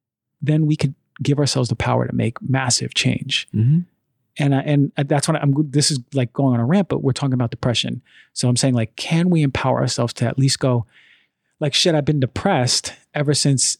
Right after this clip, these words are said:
Speaker 1: this inciting factor happened to me." But then I, again, I say, can you, can you just take some level of responsibility? I'm not saying, like, it's your fault.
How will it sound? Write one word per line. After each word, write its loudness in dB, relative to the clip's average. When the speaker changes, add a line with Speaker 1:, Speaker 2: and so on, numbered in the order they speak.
Speaker 1:
this 0
inciting 2
factor -2
happened 0
to 2
me." 2
But 0
then 2
I, 2
again, 2
I -4
say, -2
can 0
you, -2
can 2
you -2
just -2
take -4
some 0
level 0
of -2
responsibility? -2
I'm 0
not 0
saying, 2
like, 0
it's -8
your -2
fault. -2